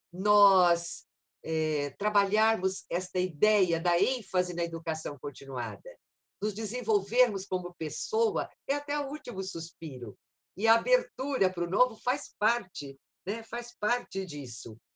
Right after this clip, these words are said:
Então, é, eu, eu considero que é por este caminho, né? É, como a gente constrói o esperançar, como dizia Paulo Freire, uma referência importante para todos nós do universo da educação, né?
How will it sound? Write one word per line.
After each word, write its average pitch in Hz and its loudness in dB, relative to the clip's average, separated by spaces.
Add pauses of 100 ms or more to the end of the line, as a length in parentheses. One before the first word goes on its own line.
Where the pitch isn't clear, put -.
(500)
Então, 214 -4 (280)
é, 170 4 (380)
eu, 185 0
eu 190 4
considero 190 -2
que 185 0
é 185 0
por 190 2
este 240 0
caminho, 143 -2
né? 214 -2 (500)
É, 156 -6 (180)
como 226 4
a 196 2
gente 147 -8 (200)
constrói 196 2
o 180 4
esperançar, 190 2
como 180 0
dizia 170 -2
Paulo 160 -2
Freire, 180 2 (300)
uma 175 -4
referência 180 -2
importante 196 0
para 160 -4
todos 160 -8
nós 180 4
do 160 -8
universo 156 -6
da 139 -4
educação, 127 -8
né? 160 -10